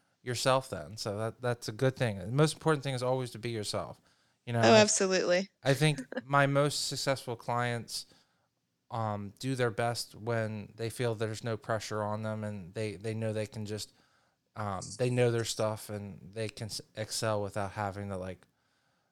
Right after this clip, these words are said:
Speaker 1: um, please someone else. You know, they can be the,
Speaker 2: Exactly.
Speaker 1: truly who they are.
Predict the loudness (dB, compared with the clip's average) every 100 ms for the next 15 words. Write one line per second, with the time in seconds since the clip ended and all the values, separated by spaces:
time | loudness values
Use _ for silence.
0 | _ -10 -8 -8 -12 -18 _ _ _ _
1 | _ _ _ -6 -2 -2 -2 -2 -4 -4
2 | -4 -4 -6 -10 -10 -10 -10 -8 -8 -6
3 | -8 -6 -6 -4 -4 0 0 0 0 2
4 | 2 2 2 4 4 2 0